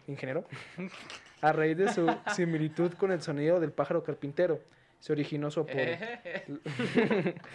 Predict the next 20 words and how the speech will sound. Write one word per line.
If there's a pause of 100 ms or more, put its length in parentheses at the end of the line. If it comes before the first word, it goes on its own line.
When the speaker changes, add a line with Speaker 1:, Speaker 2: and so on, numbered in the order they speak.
(400)
Speaker 1:
La
frecuencia
empleada
y
sus (200)
saltos
generaban
interrupciones (120)
en
las
estaciones
legales, (100)
radioaficionadas (380)
y
emisoras, (200)
y (240)
emisoras (320)
utilitarias
que
resultan